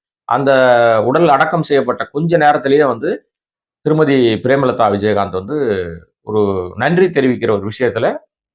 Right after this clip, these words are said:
அவங்க ஒரு டேட்டா வந்து வெளியிட்டாங்க. அதாவது, பதினைந்து லட்சம் பேர் இந்த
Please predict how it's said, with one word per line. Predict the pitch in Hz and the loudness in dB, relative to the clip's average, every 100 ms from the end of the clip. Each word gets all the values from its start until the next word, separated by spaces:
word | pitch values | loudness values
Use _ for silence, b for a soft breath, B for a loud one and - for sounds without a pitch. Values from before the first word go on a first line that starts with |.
| - | -4
அவங்க | 131 180 170 | 0 2 2
ஒரு | 143 | 2
டேட்டா | 123 127 131 110 | 2 2 2 0
வந்து | 107 110 98 | 0 -4 -4
வெளியிட்டாங்க. | 98 101 95 90 | -4 -4 -6 -6
அதாவது, | 92 113 120 | -4 -4 -4
பதினைந்து | 117 147 165 147 139 | -2 0 0 -2 -2
லட்சம் | 123 - 110 | -2 -4 -8
பேர் | 147 175 - - _ _ _ _ _ - | 0 0 0 -12 _ _ _ _ _ -8
இந்த | 113 117 | -2 0